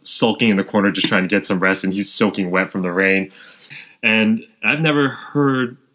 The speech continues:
or seen this movie before. I just downloaded it 'cause I heard it was doing quite well. Um, don't have any idea what the synopsis is. And it just entranced me, like, the first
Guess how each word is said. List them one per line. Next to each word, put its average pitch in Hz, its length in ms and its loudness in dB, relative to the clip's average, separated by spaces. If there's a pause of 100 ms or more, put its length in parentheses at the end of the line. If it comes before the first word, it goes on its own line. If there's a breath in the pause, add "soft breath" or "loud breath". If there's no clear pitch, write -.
or 107 120 2
seen 117 200 0
this 101 120 0
movie 101 200 2
before. 87 360 -6
I 101 60 0
just 104 300 -2
downloaded 92 420 0
it 90 80 -10
'cause 92 160 -4
I 87 80 0
heard 87 160 -2
it 82 60 -4
was 80 120 -10
doing 82 220 -6
quite 80 240 -2
well. 82 280 -2 (420 loud breath)
Um, 82 520 -4
don't 110 240 -2
have 98 140 0
any 92 140 2
idea 87 200 0
what 85 120 -6
the - 40 -16
synopsis 85 520 -6
is. 82 160 -10 (260 soft breath)
And 98 320 0 (240)
it 110 60 0
just 107 240 -2
entranced 95 480 -2
me, 82 180 -6
like, 80 240 -8
the - 60 -20
first - 640 -2